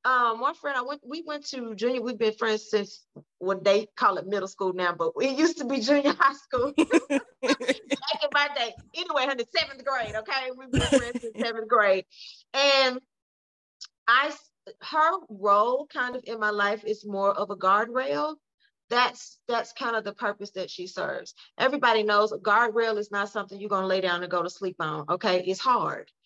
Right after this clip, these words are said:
Speaker 1: It's not
Speaker 2: Mm-hmm.
Speaker 1: soft and cushy, okay? It's not very bendable. Um, it's there to protect you. It's there to, to, to help you stay in,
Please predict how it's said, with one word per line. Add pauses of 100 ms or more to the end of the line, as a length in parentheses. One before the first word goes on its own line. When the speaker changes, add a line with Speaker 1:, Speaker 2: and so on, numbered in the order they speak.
(200)
Speaker 1:
It's
not
Speaker 2:
Mm-hmm.
Speaker 1:
soft
and
cushy, (360)
okay?
It's
not
very
bendable. (360)
Um,
it's
there
to
protect
you. (460)
It's
there (180)
to,
to, (120)
to
help
you (180)
stay
in,